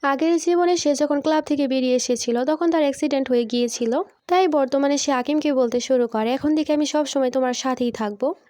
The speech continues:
আকিম তো এই কথা শুনে খুশি হয়ে যায়, কারণ সে এখন স্বীকার করে নিয়েছে তার সাথেই থাকবে।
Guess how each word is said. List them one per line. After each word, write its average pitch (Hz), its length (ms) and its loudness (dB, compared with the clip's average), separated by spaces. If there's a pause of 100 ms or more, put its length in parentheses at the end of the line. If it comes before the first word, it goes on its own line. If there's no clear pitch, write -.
(120)
আকিম 311 360 2
তো 349 80 2
এই 311 140 2
কথা 311 180 2
শুনে 277 240 0
খুশি 285 280 -2
হয়ে 240 220 2
যায়, 240 280 -2
কারণ 262 220 0
সে 311 120 -2
এখন 311 160 0
স্বীকার 269 360 0
করে 277 200 4
নিয়েছে 233 360 -2
তার 254 180 -2
সাথেই 254 380 -2
থাকবে। 220 400 -4